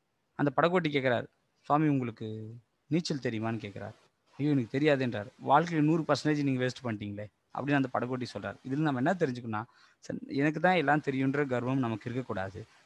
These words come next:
வல்லவனுக்கு வல்லவன் இந்த உலகத்துல உண்டு. எல்லா விஷயத்தையும் நம்ம தெரிஞ்சு, அந்த கர்வம் இல்லாம எல்லாருக்குள்ள இருக்கக்கூடிய பரமாத்மாவை பார்த்தோம்னா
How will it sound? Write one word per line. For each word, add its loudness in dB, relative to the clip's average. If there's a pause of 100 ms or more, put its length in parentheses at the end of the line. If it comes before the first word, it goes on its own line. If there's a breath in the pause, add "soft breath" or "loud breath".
(100)
வல்லவனுக்கு 4
வல்லவன் 2
இந்த -4
உலகத்துல -6
உண்டு. -10 (200)
எல்லா 6
விஷயத்தையும் 0
நம்ம 0
தெரிஞ்சு, 0
அந்த 2
கர்வம் 6
இல்லாம 2 (340 soft breath)
எல்லாருக்குள்ள 6
இருக்கக்கூடிய -2
பரமாத்மாவை 4
பார்த்தோம்னா 2